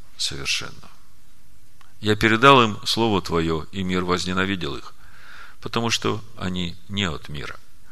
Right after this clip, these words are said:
как и я не от мира. Не молю, чтобы Ты взял их из мира, но чтобы сохранил их от зла. Они не от мира, как и я не от мира".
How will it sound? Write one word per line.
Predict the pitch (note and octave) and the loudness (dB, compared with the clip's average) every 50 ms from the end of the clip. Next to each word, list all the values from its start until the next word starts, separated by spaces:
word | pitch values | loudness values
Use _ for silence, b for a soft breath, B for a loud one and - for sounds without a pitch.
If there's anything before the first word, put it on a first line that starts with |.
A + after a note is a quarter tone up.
| B B B B - | B B B B -4
как | - - D3 - - | 0 2 2 4 4
и | C3+ | 2
я | G#2+ F#2 F2+ F2 | 4 4 4 4
не | E2 D#2 D2 | 4 0 -2
от | C#2 - - | -6 -6 -8
мира. | - B2+ F2+ - - - - - - - - - - - - - - - - - - | -8 -8 -8 -8 -8 -8 -8 -8 -10 -10 -10 -10 -10 -10 -10 -10 -10 -10 -10 -8 -6
Не | - G2 G2+ | -4 -2 2
молю, | G2+ G#2 G#2 A2 B2 D3 D3+ C#3+ A2+ G#2 - | 4 4 4 6 4 2 2 0 -2 -4 -6
чтобы | - - - F#2 E2+ F2 E2 | -6 -6 -4 -2 -2 -2 -2
Ты | - - F2 | 0 -2 -2
взял | E2+ E2 E2 F#2+ F#2+ F#2 F2+ F2 | -2 2 4 4 4 4 4 2
их | E2 - - | 0 -2 -2
из | E2+ E2+ | -2 -2
мира, | F2 G2 A2+ B2 A2 F2+ E2 | -2 0 0 0 0 0 0
но | E2 E2+ | 0 -2
чтобы | - - G#2+ G2+ G2 F#2+ | -2 -2 -2 -2 0 0
сохранил | - - E2+ E2 - E2+ F2 F2 F2 F#2 F#2 F2 E2+ - - | 0 0 -2 -2 -2 -2 -2 -2 -2 -2 -4 -4 -4 -6 -6
их | - E2+ D#2+ D2+ - - - b b b b b b b b - | -6 -6 -6 -6 -6 -8 -8 b b b b b b b b -6
от | E2 D#2+ D#2 - | -6 -6 -4 -4
зла. | - C#2 - - - - - - - - - - - - - - b b b b b b b b b b b b b b b - | -6 -6 -8 -8 -8 -10 -10 -10 -10 -10 -10 -8 -8 -8 -8 -8 b b b b b b b b b b b b b b b -4
Они | D#2 F2 G2 G#2 B2 C#3 | -2 -2 0 0 0 0
не | C3 G2+ F#2 | 0 0 0
от | E2+ E2 - | -2 -2 -2
мира, | F2 F#2+ A2 B2+ B2+ B2+ A#2 - - - - - - - - - - - | 0 2 2 4 4 2 2 0 -4 -8 -8 -8 -8 -8 -8 -8 -6 -2
как | - G#2+ G#2+ - | -2 0 0 0
и | G#2 | 0
я | F#2+ F2 A2+ B2 A#2 F2 - - F2 | 0 2 2 2 0 -2 -4 -6 -6
не | E2+ D2+ | -6 -6
от | C2+ - - - | -6 -6 -6 -8
мира". | - - - - | -8 -8 -8 -8